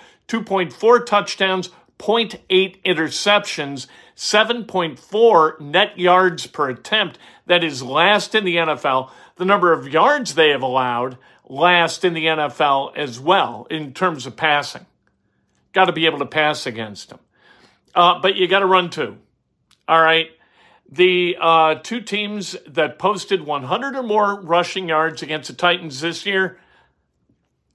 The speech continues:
they both won. The three teams that fell short of one hundred yards rushing against the Titans, they all three lost. Now, part of that is when you get a lead,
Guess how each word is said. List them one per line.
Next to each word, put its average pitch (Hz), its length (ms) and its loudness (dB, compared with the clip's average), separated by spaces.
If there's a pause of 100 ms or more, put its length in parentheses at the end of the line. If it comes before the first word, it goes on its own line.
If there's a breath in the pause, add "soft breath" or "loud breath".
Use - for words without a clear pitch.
(180)
they 180 180 4
both 156 300 -2
won. 170 320 0 (500 soft breath)
The 160 120 -4
three 254 360 -4
teams 143 540 -8
that 156 180 -2
fell 165 240 2
short 226 560 2
of 196 140 -2
one 214 160 -2
hundred 190 340 -6
yards 196 320 -2
rushing 208 540 -2 (500 soft breath)
against 196 400 -4
the 180 80 -6
Titans, 214 640 -4 (640)
they 175 240 2
all 196 240 6
three 190 240 2
lost. 170 380 2
Now, 165 160 4
part 285 340 0
of 262 80 -4
that 147 260 2
is 135 300 -6
when 190 160 -4
you 180 100 -4
get 196 220 -2
a 170 40 4
lead, 151 640 -6